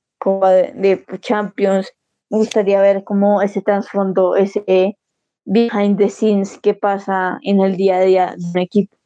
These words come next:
y que saber, eh, cómo son las jugadoras fuera del campo, porque hay unas más tímidas que otras.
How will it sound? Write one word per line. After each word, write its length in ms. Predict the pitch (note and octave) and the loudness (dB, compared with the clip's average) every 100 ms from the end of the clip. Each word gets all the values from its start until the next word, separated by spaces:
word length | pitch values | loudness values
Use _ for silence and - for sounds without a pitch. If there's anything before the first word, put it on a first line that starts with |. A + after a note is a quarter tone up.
| _ _ _ | _ _ _
y 160 | - G#3 | -4 -2
que 680 | - A#3 A3 G#3 G3+ F#3 - _ _ _ _ _ _ | 0 0 2 0 -2 -4 -12 _ _ _ _ _ _
saber, 440 | A#3 A3 G3+ F#3 - - | -2 0 -2 -4 -14 -6
eh, 540 | A3 G#3+ G#3+ A3 A3 - | 0 2 2 0 -6 -2
cómo 340 | B3+ A3+ A3+ | 0 2 0
son 180 | G#3 A3+ | 0 -2
las 160 | A3 - | -2 -2
jugadoras 680 | A3 G#3+ G3+ F#3+ F3 F3+ - _ _ _ | 2 4 4 2 -2 -14 -20 _ _ _
fuera 340 | - G#3 F#3+ F#3+ | -2 0 2 0
del 100 | F#3+ | 0
campo, 380 | G#3+ G3+ - - _ | -4 -4 -8 -18 _
porque 340 | G#3 G3 G#3+ | -6 -4 -2
hay 100 | G3+ | 0
unas 320 | G3 F#3+ F#3 | 0 -2 -2
más 240 | G3 G3 - | -2 -4 -2
tímidas 500 | G#3 G3+ F#3+ G3 G3+ | 2 2 2 0 -2
que 140 | G#3 | 0
otras. 420 | G#3 - - - | 0 0 -10 -20